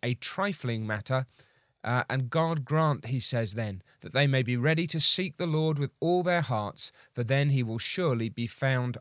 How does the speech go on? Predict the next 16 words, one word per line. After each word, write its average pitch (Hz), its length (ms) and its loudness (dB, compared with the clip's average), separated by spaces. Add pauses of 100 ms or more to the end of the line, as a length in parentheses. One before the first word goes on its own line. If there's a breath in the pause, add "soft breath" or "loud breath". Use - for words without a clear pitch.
(100)
of 127 220 -2
them. 110 280 -4 (600 loud breath)
So 143 340 2 (140)
here's 160 360 0
the, 135 240 2 (180 soft breath)
the 135 100 0
way 156 300 4
he's 139 220 2
going 127 260 2
to 120 80 -6
handle 170 460 -2
this, 180 360 0 (220 soft breath)
the 120 100 0
effects - 480 0
of 175 120 -4
wholeheartedness 147 880 -2